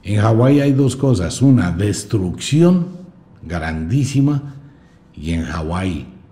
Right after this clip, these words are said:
el nacimiento de otro volcán y de otra isla.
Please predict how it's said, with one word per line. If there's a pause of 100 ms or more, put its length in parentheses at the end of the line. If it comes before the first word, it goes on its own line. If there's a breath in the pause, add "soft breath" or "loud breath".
(260)
el
nacimiento
de
otro
volcán (100)
y
de
otra
isla.